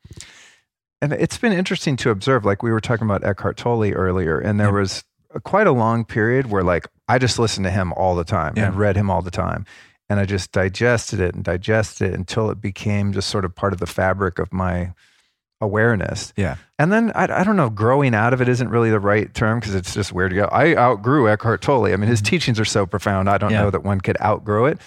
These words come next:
Speaker 2: Yeah.
Speaker 1: But I think you have different seasons,
Speaker 2: Yes.
Speaker 1: right? Where something appeals to you for a period of time. Maybe it was Marianne Williamson or Wayne Dyer or, you know, Ram Dass,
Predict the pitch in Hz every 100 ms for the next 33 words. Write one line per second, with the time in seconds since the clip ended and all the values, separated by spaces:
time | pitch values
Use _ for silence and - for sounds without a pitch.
0 | - 107 90 - 160 170 190 180 165 135
1 | 151 135 - - 156 127 98 95 110 107
2 | 104 - 127 127 120 - 131 127 120 -
3 | 127 127 113 - 120 120 - 117 117 117
4 | 117 117 120 110 110 110 110 117 117 117
5 | 104 113 117 110 - 110 104 104 104 -
6 | - _ - 120 123 117 110 107 120 113
7 | 107 101 82 101 101 95 - 101 95 95
8 | 120 127 120 110 104 110 113 110 -